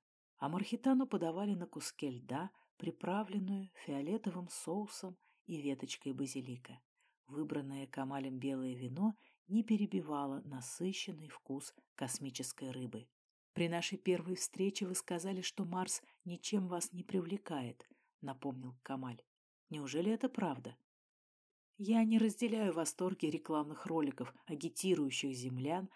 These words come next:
стать марсианами», пригубив вина, ответила Карина. «Мне кажется, гораздо экономичнее вести исследования с помощью роботов. И в целом вся идея терраформирования Марса выглядит несвоевременной». «Разве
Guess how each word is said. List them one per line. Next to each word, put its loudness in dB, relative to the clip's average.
стать -2
марсианами», -2
пригубив 2
вина, -2
ответила -2
Карина. -4
«Мне 4
кажется, 0
гораздо 2
экономичнее -2
вести 0
исследования 0
с -2
помощью 0
роботов. -2
И -2
в -6
целом 6
вся 6
идея 6
терраформирования 0
Марса -2
выглядит -2
несвоевременной». 0
«Разве 0